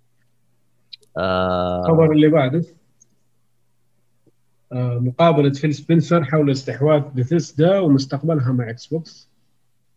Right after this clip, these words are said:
Speaker 2: آه، زي ما تكلم فيها عبد الرحمن، دخل في الهرجة شوية، إنه إيش حيصير لبثيسدا بعد انضمامها لإكس بوكس.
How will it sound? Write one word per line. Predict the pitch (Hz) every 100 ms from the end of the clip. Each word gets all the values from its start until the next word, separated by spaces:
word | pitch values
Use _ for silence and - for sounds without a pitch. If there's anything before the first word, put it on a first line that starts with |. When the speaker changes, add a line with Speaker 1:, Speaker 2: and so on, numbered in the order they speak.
| _ _ _ _
Speaker 2:
آه، | 110 107 107 101 98 92 92 92 - - - _ _ _ -
زي | 175
ما | 156 143
تكلم | - 143 123
فيها | 120 127 113
عبد | 107 117
الرحمن، | - 131 123 175 160 _ _ _ _
دخل | 123 120 117
في | -
الهرجة | 110 120 110 104
شوية، | - 117 117 160 - _ _ _ _ _ _ _ _ _ _ _ -
إنه | 107 113
إيش | 127
حيصير | 127 123 123 147 143 117
لبثيسدا | 113 113 107 104 101 104 123 123 135 135 139 160
بعد | 151 127 120
انضمامها | 117 120 123 120 101 101
لإكس | 101 - - - -
بوكس. | 127 143 - -